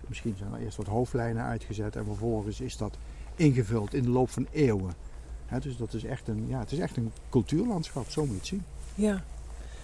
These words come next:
Speaker 2: wat langzamerhand weer overgroeid is geraakt door ons eigen, eh, cultuurlandschap.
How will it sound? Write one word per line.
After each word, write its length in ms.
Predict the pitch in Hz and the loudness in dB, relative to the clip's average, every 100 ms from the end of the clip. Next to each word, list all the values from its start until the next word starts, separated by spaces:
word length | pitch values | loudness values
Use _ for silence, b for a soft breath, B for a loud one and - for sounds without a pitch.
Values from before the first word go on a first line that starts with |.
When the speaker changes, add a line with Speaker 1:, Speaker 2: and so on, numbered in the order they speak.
| B B - | B B -4
Speaker 2:
wat 140 | 190 | 0
langzamerhand 540 | 190 180 180 180 175 156 | 2 4 4 4 4 6
weer 140 | 170 | 8
overgroeid 520 | 175 165 151 - 185 | 8 8 6 6 6
is 120 | 180 - | 6 0
geraakt 340 | 165 170 160 | 2 4 4
door 100 | 175 | 4
ons 160 | 170 160 | 4 6
eigen, 440 | 180 175 165 151 | 6 4 2 4
eh, 60 | 143 131 - - | 2 0 -4 0
cultuurlandschap. 1400 | 165 147 - 147 139 135 - - 147 139 131 - 170 | 2 2 2 4 4 0 -6 -2 0 2 0 -4 -6